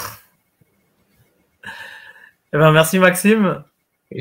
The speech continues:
Speaker 2: Merci à toi.
Speaker 1: J'espère qu'on y voit un peu plus clair et on sait que, voilà, c'est, c'est que partie remise. Ce n'est pas parce que le Conseil constitutionnel a censuré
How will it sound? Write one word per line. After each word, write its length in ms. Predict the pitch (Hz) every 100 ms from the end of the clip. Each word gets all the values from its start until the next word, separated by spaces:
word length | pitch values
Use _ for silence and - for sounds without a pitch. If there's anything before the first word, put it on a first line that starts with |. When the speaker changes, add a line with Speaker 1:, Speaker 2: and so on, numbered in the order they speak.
| 120 _ 117 _ _ _ _
Speaker 2:
Merci 260 | 90 87 92
à 40 |
toi. 80 | 90
Speaker 1:
J'espère 380 | 120 - - 151
qu'on 140 | - 147
y 80 |
voit 200 | 143 151
un 60 | 147
peu 380 | 156 160 151 143
plus 160 | 143 139
clair 320 | 165 202 196
et 80 | 147
on 100 | 135
sait 220 | 143 151
que, 80 | 147
voilà, 400 | 131 139 143 123
c'est, 420 | - 123 117 113
c'est 280 | 110 120 110
que 240 | - 127
partie 640 | 117 - 117 113 _ - 135
remise. 840 | 123 120 127 151 175 143 120 110
Ce 120 | -
n'est 140 | 123 117
pas 140 | 127
parce 180 | 127 -
que 100 | 123
le 100 | 120
Conseil 380 | 110 117 - 123
constitutionnel 800 | 120 - _ - - 123 131 123
a 60 |
censuré 600 | 107 120 104 117 117 117